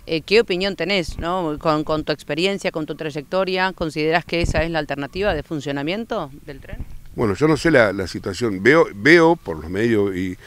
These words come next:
Speaker 2: la situación del municipio, no creo que esté en condiciones de hacerse cargo del tren. O sea, eh, o bien, este, yo pienso que va a tener que hacer un relevamiento la municipalidad o la gestión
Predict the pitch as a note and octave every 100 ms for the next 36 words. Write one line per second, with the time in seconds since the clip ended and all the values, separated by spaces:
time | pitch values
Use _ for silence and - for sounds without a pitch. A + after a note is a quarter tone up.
0 | - - F#2+ - E2 F2+ A2 G#2 F#2+ F#2
1 | G#2+ C3 A2+ G#2 A#2+ G#2 F#2+ G#2+ G#2+ F#2
2 | F2 - G#2+ A2 D#2+ - F#2 E2 F2+ F2+
3 | D#2+ D2+ G#2+ G#2 D2 - - - - -
4 | - - G2+ F2 - - - - E2 F2
5 | F2+ F2+ G2 A2+ G#2 - F2 E2+ E2 D#2
6 | D2+ C#2+ - F2 F#2 F#2+ F2+ E2+ F2 F#2
7 | F2+ E2+ - F2 F2 E2 F2 F2 G2+ G#2
8 | A2 A2+ A2+ A2+ - - - - F2 D#2+
9 | E2 - - F2 F2+ G#2 A#2 G#2+ F#2 E2+
10 | E2 E2 E2 - A2+ C3